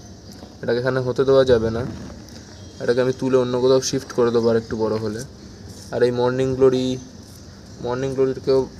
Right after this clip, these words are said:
তুলে দ-, দিতে হবে আমাকে। আর এই গাছটা তো হয়েই গেছে, set হয়ে গেছে, এখন চলতে থাকবে। morning glory নিয়ে আমি আপনাদের কাছে অন্য কোনো ভিডিওতে কথা বলবো। তো দেখা হবে আপনার সাথে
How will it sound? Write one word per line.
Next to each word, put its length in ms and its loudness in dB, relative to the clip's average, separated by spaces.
তুলে 280 2
দ-, 180 2
দিতে 280 -2
হবে 220 0
আমাকে। 240 -8
আর 80 4
এই 160 8
গাছটা 300 2
তো 180 2
হয়েই 280 4
গেছে, 280 0
set 360 -2
হয়ে 160 4
গেছে, 240 -2
এখন 140 -2
চলতে 320 0
থাকবে। 260 -4
morning 320 4
glory 200 6
নিয়ে 200 2
আমি 120 2
আপনাদের 380 0
কাছে 220 2
অন্য 260 0
কোনো 160 2
ভিডিওতে 440 4
কথা 240 2
বলবো। 300 0
তো 80 -8
দেখা 320 2
হবে 180 4
আপনার 360 -2
সাথে 200 2